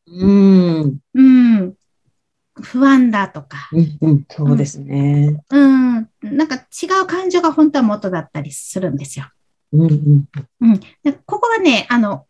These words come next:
Speaker 2: わかんなくなっちゃうんですね、人は。
Speaker 1: あー。
Speaker 2: これね、ある一定のやっぱりね、勉強とか、えー、
Speaker 1: うん。
Speaker 2: ちょっと練習しないと、あの、
Speaker 1: はい。
Speaker 2: 難しいなと思うので、まあ、もちろん私のセッションとかではそこの辺はね、あの、しっかりこうサポートしていきますが、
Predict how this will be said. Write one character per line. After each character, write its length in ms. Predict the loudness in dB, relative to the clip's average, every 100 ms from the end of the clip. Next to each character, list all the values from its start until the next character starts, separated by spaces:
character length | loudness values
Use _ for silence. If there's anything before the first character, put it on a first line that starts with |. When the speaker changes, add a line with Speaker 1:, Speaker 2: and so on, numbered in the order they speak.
| _ _
Speaker 2:
わ 140 | -4 -2
か 120 | -4
ん 60 |
な 120 | -4 0
く 80 |
な 120 | 0 -2
っ 20 |
ち 140 | -6
ゃ 20 |
う 40 | -8
ん 20 |
で 80 | -8
す 140 | -2
ね、 100 | -2
人 240 | -2 -8 -8
は。 200 | -8 -8
Speaker 1:
あ 540 | -16 -10 -6 -6 -8 -12
ー。 100 | _ -10
Speaker 2:
こ 100 | -8
れ 120 | -4
ね、 140 | -6 -4
あ 100 | -2
る 120 | -2
一 140 | -4
定 220 | _ -2 2
の 80 |
や 100 | 2
っ 60 | 0
ぱ 120 | -6
り 80 | -8
ね、 140 | -8
勉 300 | -6 -4 -4
強 200 | -6 -8
と 180 | -8 -12
か、 460 | -8 -6 -4 -4 -6 -16 -20 -20 -10
え 60 | -6
ー、 280 | -2 -2 -2
Speaker 1:
う 20 |
ん。 20 |
Speaker 2:
ち 100 | -8
ょ 20 |
っ 20 |
と 80 | -4
練 220 | 0 0
習 180 | 0 -4
し 160 | -2 -2
な 140 | -2
い 100 | -6
と、 400 | -6 -4 -4 -6 _ _ _ -6
あ 100 | -2
の、 80 | 0
Speaker 1:
は 100 | 0
い。 60 |
Speaker 2:
難 200 | -2 -4
し 200 | -4 -6
い 40 | -4
な 260 | -6 -6
と 100 | -8
思 180 | -6 -6
う 20 |
の 120 | -6 -2
で、 100 | -2
ま 100 | 0
あ、 20 |
も 100 | -4
ち 100 | -2
ろ 60 | -2
ん 20 |
私 220 | -2 -4
の 100 | -4
セ 120 | -2
ッ 20 | -4
シ 100 | -6
ョ 60 |
ン 60 | -8
と 100 | -12
か 160 | -12
で 80 | -12
は 80 | -14
そ 120 | -14
こ 120 | -10
の 120 | -8 -8
辺 200 | -8 -8
は 100 | -6
ね、 220 | -8 -8
あ 60 | -12
の、 60 |
し 120 | -14
っ 40 | -14
か 100 | -14
り 100 | -14
こ 80 | -14
う 40 |
サ 140 | -14
ポ 120 | -14 -16
ー 40 |
ト 120 | -18
し 100 | -18
て 80 | -16
い 100 | -14
き 120 | -14
ま 140 | -12 -12
す 160 | -10
が、 380 | -4 -2 0 -2